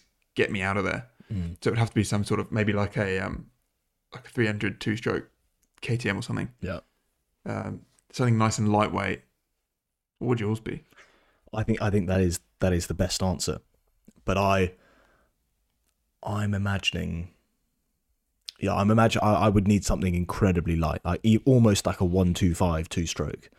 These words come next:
Speaker 2: just something that's, that's so
Speaker 1: Yeah.
Speaker 2: light. 'Cause I'm, I'm imagining kind of fallen trees. Da, da. Yeah, so just something to
Speaker 1: Yeah.
Speaker 2: zip away. 'Cause I'd imagine, I'd imagine a, going flat out, a, a bear would find it quite hard to keep up with a one two five.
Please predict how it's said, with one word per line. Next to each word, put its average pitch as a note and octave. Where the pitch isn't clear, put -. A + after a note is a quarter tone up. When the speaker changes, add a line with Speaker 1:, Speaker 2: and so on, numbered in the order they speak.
Speaker 2:
just -
something G2
that's, F#2+
that's -
so C3
Speaker 1:
Yeah. A#2+
Speaker 2:
light. A2+
'Cause -
I'm, G2+
I'm F#2
imagining G2+
kind F2+
of E2
fallen G#2
trees. G2
Da, -
da. F#2
Yeah, F2+
so -
just F2+
something F2+
to F2+
Speaker 1:
Yeah. G#2
Speaker 2:
zip A2
away. F#2
'Cause -
I'd B2+
imagine, C3
I'd G#2+
imagine G#2
a, F2
going F#2+
flat -
out, F2+
a, F2+
a F#2+
bear F2+
would E2
find F2
it -
quite -
hard E2
to -
keep F2
up -
with F2
a E2
one D#2+
two D2
five. D#2